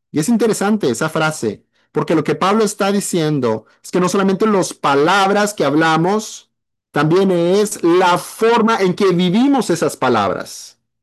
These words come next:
Dice que aquellos que han sido salvos por la gracia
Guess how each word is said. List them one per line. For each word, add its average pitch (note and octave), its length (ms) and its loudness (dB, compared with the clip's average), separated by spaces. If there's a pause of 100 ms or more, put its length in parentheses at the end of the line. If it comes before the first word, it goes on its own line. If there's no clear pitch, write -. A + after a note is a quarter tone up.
(2000)
Dice G3+ 220 -2
que G#3 80 -2
aquellos G#3+ 320 2
que A3 80 0
han F#3+ 80 0
sido G#3 220 2
salvos A3+ 520 0
por G#3+ 140 0
la E3+ 100 4
gracia E3 540 0